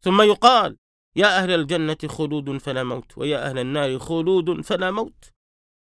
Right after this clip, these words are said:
قال: ثم قرأ صلى الله عليه وسلم: "وأنذرهم يوم الحسرة إذ قضي الأمر وهم في غفلة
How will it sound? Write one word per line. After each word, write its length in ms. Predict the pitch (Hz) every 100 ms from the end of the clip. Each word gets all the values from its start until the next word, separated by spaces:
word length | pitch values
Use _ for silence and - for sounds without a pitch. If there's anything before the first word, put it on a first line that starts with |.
| _ _
قال: 280 | - 170 160
ثم 200 | 170 156
قرأ 360 | 147 175 156 143
صلى 340 | - 165 151
الله 380 | 139 143 147 143
عليه 300 | 123 156 147
وسلم: 480 | 135 - 151 135 147
"وأنذرهم 640 | 160 170 143 180 160 180 -
يوم 340 | 143 180 175
الحسرة 880 | 160 - - 196 - 180 185 - 185 - _ _ _ _ _ _ _
إذ 160 | 202 165
قضي 400 | - 269 247 240
الأمر 400 | 226 254 254 247
وهم 300 | 240 202 233
في 180 | 247 233
غفلة 380 | 240 226 214